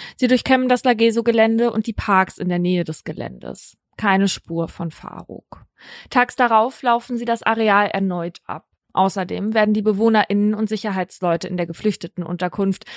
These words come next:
in der Bessima mit ihren Kindern lebt, befragt. Aber niemand kann den PolizistInnen sagen, wo Faruk sein könnte. Der Vierjährige ist spurlos verschwunden.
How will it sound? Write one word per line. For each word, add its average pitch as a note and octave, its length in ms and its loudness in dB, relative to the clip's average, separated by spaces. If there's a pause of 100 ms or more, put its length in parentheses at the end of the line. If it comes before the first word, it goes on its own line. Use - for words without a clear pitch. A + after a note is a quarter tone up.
(140)
in G#3 120 2
der G3 100 6
Bessima G3+ 460 2
mit F#3+ 160 -2
ihren F#3 180 0
Kindern G3 420 2
lebt, F3 320 -8
befragt. - 760 -12 (140)
Aber G#3+ 180 4
niemand A3+ 420 2
kann B3 140 -4
den A#3+ 120 0
PolizistInnen A3 760 0
sagen, G3 340 2
wo F#3+ 220 4
Faruk E3+ 420 -6
sein F3 300 -8
könnte. - 600 -10 (600)
Der B3 100 4
Vierjährige A#3+ 540 4
ist - 320 -4
spurlos F#3 540 -2
verschwunden. - 800 -10